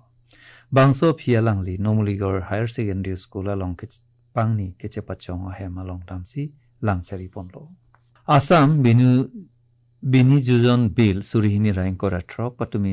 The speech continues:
এছেম্বলি আলং পাপাছ লো। বাংসু পেন এছেম্বলি আলং চুৰিহিনী ৰাইং কৰা ট্ৰক লো পেন চুৰিহিনী ৰাইং কৰা ট্ৰক চি আনিংকানা ফান কিচিক আবাজেতা এপ্ৰুভেল লং লো। ফাইনেন্স মি-, মিনিষ্টাৰ জয়ন্ত মল বৰুৱা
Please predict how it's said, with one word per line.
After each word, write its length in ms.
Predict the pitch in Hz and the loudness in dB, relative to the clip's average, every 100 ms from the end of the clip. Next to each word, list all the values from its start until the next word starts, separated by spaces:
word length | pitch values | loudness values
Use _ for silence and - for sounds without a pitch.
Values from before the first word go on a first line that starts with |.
| 92 | -4
এছেম্বলি 380 | - 95 90 92 | -6 -8 -6 -8
আলং 180 | 90 90 92 - | -8 -10 -10 -12
পাপাছ 320 | 90 92 - - | -10 -12 -16 -20
লো। 80 | - _ - | -20 _ -8
বাংসু 340 | 104 95 90 98 - | -2 -2 -4 -10 -10
পেন 160 | 95 92 - - | -10 -10 -12 -14
এছেম্বলি 400 | - 113 117 127 123 | -10 -6 -6 -4 -6
আলং 180 | 110 90 95 - | -4 -6 -8 -8
চুৰিহিনী 380 | 107 104 135 135 | -6 -2 -2 0
ৰাইং 140 | 117 90 | 0 -4
কৰা 220 | 90 87 - | -6 -8 -10
ট্ৰক 200 | - 95 98 | -8 -8 -8
লো 60 | - | -10
পেন 120 | 92 | -10
চুৰিহিনী 480 | 92 123 117 120 127 113 | -10 -8 -6 -4 -4 -4
ৰাইং 140 | 90 90 | -8 -10
কৰা 180 | 95 90 - | -12 -12 -14
ট্ৰক 160 | 98 - | -16 -8
চি 120 | 131 98 - _ - - - _ - | -6 -6 -8 _ -20 -20 -20 _ 2
আনিংকানা 460 | 131 147 139 151 127 | 6 6 6 4 2
ফান 200 | 107 107 104 | 0 0 -2
কিচিক 360 | 113 104 139 131 _ _ _ - | -4 -6 -6 -6 _ _ _ -10
আবাজেতা 640 | 95 104 98 92 - 104 127 - 101 | -2 -2 -2 -6 -6 -6 -8 -10 -12
এপ্ৰুভেল 400 | - 95 92 90 - - 117 | -6 -6 -6 -8 -14 -14 -6
লং 120 | 107 92 | -4 -4
লো। 100 | 90 - _ _ - | -10 -18 _ _ 0
ফাইনেন্স 380 | 135 147 175 165 | 4 6 4 4
মি-, 200 | 131 - _ _ _ - | 2 0 _ _ _ -6
মিনিষ্টাৰ 520 | 139 123 120 - 104 90 | 0 0 0 0 0 0
জয়ন্ত 220 | 101 107 107 | -2 0 0
মল 300 | 101 101 101 98 95 - | -2 0 -2 -2 -4 -4
বৰুৱা 340 | 110 101 98 | -2 0 0